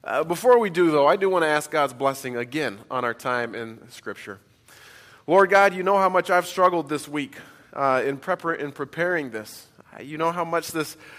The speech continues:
kinda unsettles me. I, I thank you, Lord, that, uh, you know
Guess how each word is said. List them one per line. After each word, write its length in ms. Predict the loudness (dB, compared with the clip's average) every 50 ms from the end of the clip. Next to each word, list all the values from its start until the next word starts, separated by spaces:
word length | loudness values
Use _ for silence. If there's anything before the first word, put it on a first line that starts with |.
| -20 -12 _
kinda 180 | 2 4 4 4
unsettles 480 | 2 2 0 0 0 2 0 -2 -2
me. 240 | -4 -6 -6 -8 -10 -16 -20 _ _ _ _ _ -12
I, 180 | -10 -8 -8 -8
I 20 | -10
thank 360 | -8 -6 -4 -4 -4 -6 -8
you, 100 | -8 -4
Lord, 300 | -2 0 0 0 -2 -2
that, 180 | -2 -2 -2 -4 -8 -16 -20 _ _ _ _ _ _ _ _ -20 -18
uh, 260 | -14 -12 -10 -10 -10
you 200 | -8 -8 -8 -4
know 260 | -2 -2 -2 -2 -2